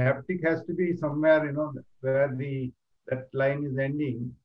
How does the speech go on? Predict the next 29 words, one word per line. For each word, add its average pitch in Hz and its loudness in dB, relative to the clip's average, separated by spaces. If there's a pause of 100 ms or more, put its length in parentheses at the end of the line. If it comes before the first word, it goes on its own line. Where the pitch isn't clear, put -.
(260)
So 151 -2
what 147 4
is 202 4
pushing 190 0
the 175 6
iris 175 6
is, 185 -2 (420)
uh, 143 -2
basically 175 0
the 175 2
vitreous, 147 0 (840)
uh, 127 2 (100)
to 135 -4
touch 143 2 (100)
the 139 -6
cornea, 120 0 (1080)
isn't 143 -4
it? 107 -4 (140)
So 135 2 (500)
what 139 6
is 202 2
preventing 180 2
it 185 -2
from 175 -2
coming 156 2
to 175 -2
the 160 4
anterior 170 0
chamber? 156 0